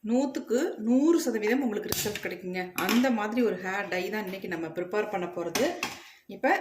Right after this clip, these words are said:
அதுக்கு வந்து நம்ம ஸ்டவ் ஆன் பண்ணி விட்டுட்டு, ஒரு தோசைக்கல் தான் இதுக்கு வந்து நான் பயன்படுத்தியிருக்கேன். நிறைய பேர் கடாய், இரும்பு கடாய் இல்லாதவங்க இந்த மாதிரி இந்த மெத்தட்ல நீங்க, ஆ, ரெடி பண்ணுங்க.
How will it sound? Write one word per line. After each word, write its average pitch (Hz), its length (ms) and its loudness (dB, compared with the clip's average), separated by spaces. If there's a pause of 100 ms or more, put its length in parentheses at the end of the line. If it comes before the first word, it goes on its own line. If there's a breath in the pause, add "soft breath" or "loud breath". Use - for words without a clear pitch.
அதுக்கு 214 280 2
வந்து 208 200 0
நம்ம 220 160 2
ஸ்டவ் 214 340 0
ஆன் 208 220 0
பண்ணி 208 160 -2
விட்டுட்டு, 185 300 2
ஒரு 220 200 6 (260)
தோசைக்கல் 226 680 4
தான் 247 200 4
இதுக்கு 190 220 -2
வந்து 202 160 -4
நான் 180 120 -4
பயன்படுத்தியிருக்கேன். 190 840 0 (380 loud breath)
நிறைய 214 380 6
பேர் 254 200 6
கடாய், 233 440 4
இரும்பு 277 240 6
கடாய் 226 320 4
இல்லாதவங்க 208 500 0
இந்த 240 320 6
மாதிரி 214 380 2
இந்த 233 240 6
மெத்தட்ல 202 540 0
நீங்க, 208 280 4 (560 loud breath)
ஆ, 214 60 -2 (420)
ரெடி 208 220 2
பண்ணுங்க. 196 340 -2